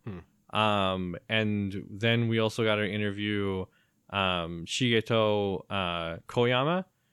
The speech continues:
Speaker 2: who was the character and mech designer for Promare.
Speaker 1: Mm-hmm.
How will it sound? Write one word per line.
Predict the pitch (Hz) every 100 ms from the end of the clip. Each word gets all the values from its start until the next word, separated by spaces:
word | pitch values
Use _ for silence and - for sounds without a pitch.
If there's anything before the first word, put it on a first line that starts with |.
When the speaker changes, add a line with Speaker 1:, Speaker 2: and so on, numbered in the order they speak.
| _
Speaker 2:
who | - 120 113 104 101 95
was | 113 107 101 101
the | 101
character | - 117 113 - 113
and | 101 98
mech | 101 107
designer | - 113 110 110 113
for | 110 - 107 101 98
Promare. | - 113 101 98 98 117 120
Speaker 1:
Mm-hmm. | 110 -